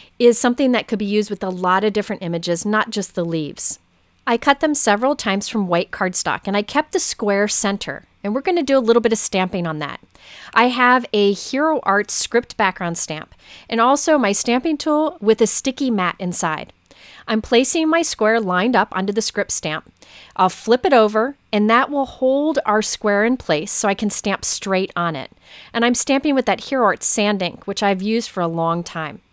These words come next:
Now this will add just a little bit of interest inside of our ornate frame. So this ornate frame is two white cardstock layers with a gold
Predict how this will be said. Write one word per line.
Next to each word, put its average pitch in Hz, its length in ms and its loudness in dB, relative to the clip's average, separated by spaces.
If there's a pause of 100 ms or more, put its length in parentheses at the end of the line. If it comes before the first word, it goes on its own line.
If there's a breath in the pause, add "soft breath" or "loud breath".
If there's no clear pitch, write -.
(600 loud breath)
Now 220 200 4
this 262 300 2
will 311 140 0 (100)
add 208 280 2
just 233 180 -2
a 226 60 0
little 233 260 2
bit 330 140 -2
of 294 160 -4
interest 202 580 -4
inside 208 640 0
of 180 140 -2
our 175 120 0
ornate 175 460 -2
frame. 160 400 -6 (720 loud breath)
So - 120 -4
this 302 200 0
ornate 339 280 2
frame 196 460 0
is 180 240 -4 (260)
two 320 360 2 (100)
white 202 360 0
cardstock 202 560 -2
layers 165 480 -4 (280 loud breath)
with 208 160 2
a 196 60 2
gold 220 480 4